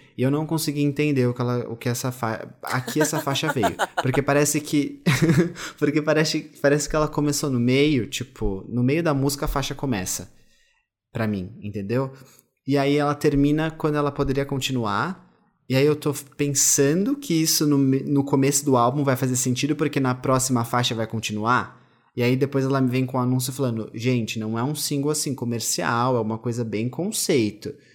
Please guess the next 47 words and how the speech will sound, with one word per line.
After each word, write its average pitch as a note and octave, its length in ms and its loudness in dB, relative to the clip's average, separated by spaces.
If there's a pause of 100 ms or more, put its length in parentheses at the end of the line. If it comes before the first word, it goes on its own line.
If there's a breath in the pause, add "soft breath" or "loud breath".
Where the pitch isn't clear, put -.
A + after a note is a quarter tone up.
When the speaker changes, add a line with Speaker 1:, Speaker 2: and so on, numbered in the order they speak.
(220 soft breath)
Speaker 1:
Então, B2+ 520 0
beleza, C3+ 420 0
se - 140 -4
é - 20 -2
um A#2 60 0
Speaker 2:
Ai, A#2 100 2
Speaker 1:
conceito A#2+ 180 2
Speaker 2:
que A2+ 60 2
bom A2+ 120 6
que A2+ 60 4
ela C3+ 140 6
tá C#3+ 160 4
ciente. E3+ 380 4
Speaker 1:
É, C#3 400 4
não, A#2 160 0
ela G#2 120 0
tá A#2+ 140 -4
ciente, B2+ 320 -2
total C3+ 260 -4
ciente. B2+ 640 -6
Então C#3 140 2
eu C3 60 4
vou B2 180 0
abraçar B2+ 560 0
isso B2 640 -2
e B2+ 60 0
vou A2+ 160 -2
esperar A#2 500 -2
sair C3+ 180 -4
o C3 100 2
álbum C3+ 200 2
inteiro C#3+ 260 2
pra C#3 160 -2
ouvir. E3+ 280 0
Porque A#2+ 260 -8
eu A2+ 80 -2
acho A2+ 220 -4
que A#2+ 220 -4 (200 loud breath)
até A#2 320 -6
sair D#3 180 2
o C#3 100 6
álbum B2 240 2
inteiro, A#2+ 380 -2
se - 100 -8
ela A2+ 160 -2
continuar A#2 640 -4
lançando A#2 540 -4